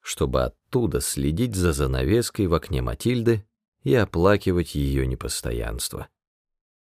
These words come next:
Вблизи стоял огромный дуб, ствол которого скрывал его от посторонних.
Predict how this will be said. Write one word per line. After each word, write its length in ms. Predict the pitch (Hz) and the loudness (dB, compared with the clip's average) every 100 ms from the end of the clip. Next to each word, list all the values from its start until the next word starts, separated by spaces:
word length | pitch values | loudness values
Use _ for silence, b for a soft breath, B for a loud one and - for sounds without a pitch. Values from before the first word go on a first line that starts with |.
| _ _ - | _ _ -6
Вблизи 560 | 67 69 87 117 160 | -2 2 4 4 4
стоял 380 | 151 131 127 113 | 2 4 4 6
огромный 480 | 92 95 82 67 62 | 4 4 4 2 0
дуб, 320 | 65 131 143 | 2 2 2
ствол 580 | - - - 82 87 69 | -2 -2 0 4 4 4
которого 460 | - - 139 117 110 | 0 2 4 4 0
скрывал 600 | - - 107 87 107 101 | 0 2 4 6 6 4
его 240 | 80 73 | 2 2
от 120 | 71 | 0
посторонних. 800 | - - - - 62 62 - - | -4 -8 -6 -4 -4 -6 -10 -14